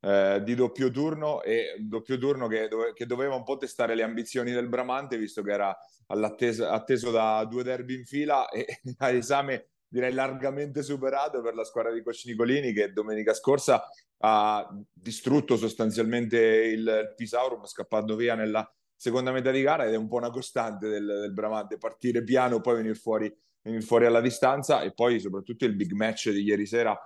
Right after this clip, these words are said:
contro la Ital Service, eh, Loreto, una partita nel quale il Bramante era partito veramente male, era finito anche sotto in doppia cifra, venuta fuori con le triple di Ferri e Giampaoli, finale, eh, un po', un finale concitato, diciamo, ma nel quale il Bramante sostanzialmente ha tenuto,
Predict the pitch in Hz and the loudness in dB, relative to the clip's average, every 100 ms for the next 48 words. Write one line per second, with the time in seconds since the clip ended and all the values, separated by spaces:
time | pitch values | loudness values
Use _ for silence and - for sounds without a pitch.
0 | - _ _ - 117 117 120 120 117 113 | -20 _ _ -2 0 6 8 8 6 4
1 | 113 113 113 113 120 - 123 120 120 113 | 4 2 0 -4 -8 -4 -4 -2 -6 -8
2 | - 120 117 117 117 123 127 131 139 123 | -4 -2 0 -2 -2 0 -2 0 -2 0
3 | 110 104 104 107 - 113 107 107 - _ | 0 -2 -4 -8 -8 -2 0 0 -4 _
4 | - 98 120 117 104 - - 90 104 123 | -12 0 2 2 0 -6 -12 -2 0 2
5 | 123 104 95 101 101 110 110 127 127 120 | 4 2 0 -2 0 2 0 -2 0 0
6 | 120 110 104 113 110 113 110 113 113 120 | 0 0 -4 -8 -8 -8 -6 -2 0 2
7 | 113 - _ _ 117 123 131 139 120 135 | 0 -2 _ _ 0 4 4 4 4 4
8 | 156 143 123 113 113 107 113 117 117 113 | 4 4 6 6 4 0 -6 -8 -6 -2
9 | 131 123 117 113 113 113 123 117 120 120 | 0 0 0 -2 -4 -6 -10 -6 -8 -4
10 | 127 123 127 123 120 - 127 - 131 139 | -2 0 2 0 0 -2 -2 2 2 2
11 | 123 110 113 117 120 113 - _ _ - | 0 -6 -6 -2 0 -2 -4 _ _ 0
12 | 107 110 110 117 131 131 127 131 127 120 | 2 4 4 2 4 4 4 0 -10 -8
13 | 127 143 143 139 135 143 139 156 135 127 | -4 -2 0 -2 -6 -4 2 2 2 0
14 | 143 143 123 120 117 123 120 120 127 143 | 0 0 -2 -4 -4 -4 -2 -4 -4 -6
15 | 127 117 - 120 123 139 143 120 110 123 | -10 -10 -6 0 0 0 2 4 4 2
16 | 117 117 | 4 4